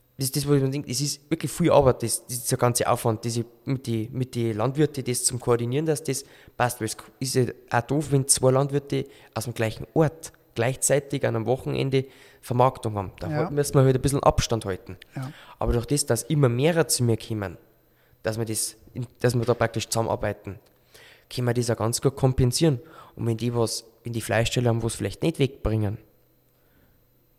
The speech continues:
Speaker 1: dann kann ich, schau ich, brauch's ich vielleicht? Oder nimm mir einer vielleicht einmal gan-, ein halbes Tier oder sowas ab, wenn sie recht viel Überschuss haben. Und so kann man da übel schauen, so kann ich zum Beispiel auf Weihnachten ein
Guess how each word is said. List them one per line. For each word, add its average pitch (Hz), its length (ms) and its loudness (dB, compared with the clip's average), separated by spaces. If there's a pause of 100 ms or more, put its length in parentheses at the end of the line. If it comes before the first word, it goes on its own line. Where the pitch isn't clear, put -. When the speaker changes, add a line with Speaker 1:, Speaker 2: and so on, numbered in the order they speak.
(220)
Speaker 1:
dann 107 280 2 (240)
kann 123 180 2
ich, - 120 -4
schau 120 200 2
ich, 160 160 2 (320)
brauch's - 440 -2
ich 196 200 -2 (160)
vielleicht? 190 580 -4 (540)
Oder 113 300 2
nimm 127 160 2
mir 120 120 4
einer 110 120 2
vielleicht 107 260 -2
einmal 107 180 0
gan-, 101 280 0
ein 95 140 -6
halbes 107 320 -4
Tier 190 220 4
oder 175 140 2
sowas 165 340 -6
ab, - 280 0 (420)
wenn 110 140 -4
sie - 140 -4
recht 98 220 -10
viel 170 180 -2
Überschuss 170 540 0
haben. 160 240 -4 (1800)
Und 156 220 10
so 180 160 6
kann 190 300 -6
man 180 100 4
da 165 100 2
übel 196 220 2
schauen, 175 280 6
so 156 140 2
kann 180 200 2
ich 170 180 0
zum 185 120 -2
Beispiel 165 240 0
auf 135 100 2
Weihnachten 165 540 4
ein 151 80 -2